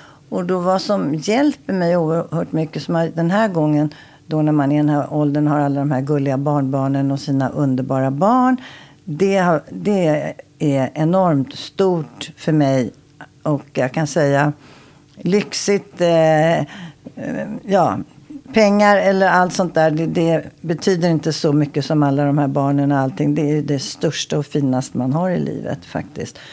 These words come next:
Och jag har oerhört bra relation med allihopa. Och, eh, ja, det, det är mitt allt.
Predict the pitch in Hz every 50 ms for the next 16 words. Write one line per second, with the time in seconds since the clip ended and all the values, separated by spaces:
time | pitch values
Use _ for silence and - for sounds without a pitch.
0 | - - - - _ - 170 170 156 160 175 170 - - 175 180 170 170 175 170
1 | 160 135 120 147 143 139 143 135 135 139 131 123 127 131 - - 160 165 214 247
2 | 247 240 - 196 196 190 151 175 170 170 165 165 147 - - 170 165 185 226 -
3 | - - - - - - - - - - _ - _ - 170 165 156 165 160 165
4 | 156 151 151 151 147 151 269 - - - - - - - _ - - 220 202 151
5 | 139 - - - - - - 226 220 208 190 - - - - 208 196 - 214 202
6 | 190 190 180 - 240 214 143 131 139 - - - -